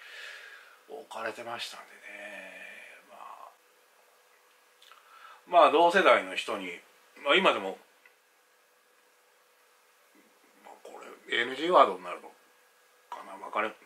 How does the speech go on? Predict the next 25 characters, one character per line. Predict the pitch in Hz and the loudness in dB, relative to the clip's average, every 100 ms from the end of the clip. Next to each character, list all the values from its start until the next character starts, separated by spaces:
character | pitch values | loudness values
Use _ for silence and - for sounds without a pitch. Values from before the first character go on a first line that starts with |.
| 107 117 | -16 -8
な | |
ん、 | 107 | -8
う | 92 - _ _ _ _ _ _ _ - - - - - - - - - - - _ - - 107 | -10 -20 _ _ _ _ _ _ _ -20 -20 -20 -20 -20 -20 -20 -20 -20 -20 -20 _ -18 -16 -12
ん、 | 110 | -10
エ | |
ヌ | |
ジ | 107 | -6
ー | 120 120 | -4 -2
ワ | 120 123 | 0 0
ー | |
ド | 107 | 0
に | |
な | 113 | 0
る | 117 | 2
か | 110 | 2
わ | 110 | 4
か | 143 | 4
ら | 156 | 4
な | 110 | 2
い | 95 | -2
ん | |
で | 92 | -10
す | - | -10
け | 107 | -8
ど、 | 107 101 | -6 -6